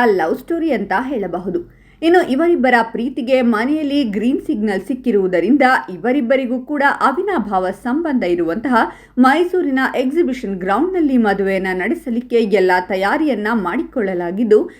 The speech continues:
ಫೆಬ್ರವರಿ ಹದಿನಾರರಂದು ಇವರ ಮದುವೆ ನಡೆಯುತ್ತೆ. ಸಿನಿಮಾ ರಂಗ, ರಾಜಕೀಯ ಸೇರಿದಂತೆ ಬೇರೆ ಬೇರೆ ಕ್ಷೇತ್ರದ ಎಲ್ಲರೂ ಕೂಡ ಈ ಒಂದು ಆರತಕ್ಷತೆ ಸಮಾರಂಭಕ್ಕೆ ಬರುತ್ತಾರೆ ಅಂತ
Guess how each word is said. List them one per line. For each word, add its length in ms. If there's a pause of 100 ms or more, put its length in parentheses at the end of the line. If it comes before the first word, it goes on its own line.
(220)
ಫೆಬ್ರವರಿ 580
ಹದಿನಾರರಂದು 880
ಇವರ 280 (120)
ಮದುವೆ 480
ನಡೆಯುತ್ತೆ. 680 (260)
ಸಿನಿಮಾ 340
ರಂಗ, 200 (120)
ರಾಜಕೀಯ 540
ಸೇರಿದಂತೆ 600
ಬೇರೆ 400
ಬೇರೆ 260
ಕ್ಷೇತ್ರದ 680
ಎಲ್ಲರೂ 360
ಕೂಡ 240 (420)
ಈ 80
ಒಂದು 240
ಆರತಕ್ಷತೆ 720
ಸಮಾರಂಭಕ್ಕೆ 840
ಬರುತ್ತಾರೆ 600
ಅಂತ 220